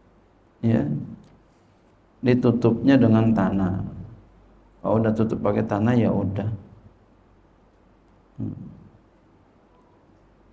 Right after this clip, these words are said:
Ini tanahnya saya pinjam dulu ya. <laughs> Tanah pakai minjam, iya. Gitu.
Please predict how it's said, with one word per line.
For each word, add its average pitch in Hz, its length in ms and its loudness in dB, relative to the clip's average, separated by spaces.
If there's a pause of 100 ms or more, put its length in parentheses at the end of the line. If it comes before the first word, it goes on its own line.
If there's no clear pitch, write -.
(840)
Ini - 80 -4
tanahnya 117 480 2
saya 123 240 0
pinjam 117 400 4
dulu 127 240 2
ya. 151 240 -2 (1120)
<laughs> - 100 -6 (1500)
Tanah 107 240 2
pakai 104 300 -2
minjam, 107 340 2 (160)
iya. 104 240 2 (800)
Gitu. 95 200 -12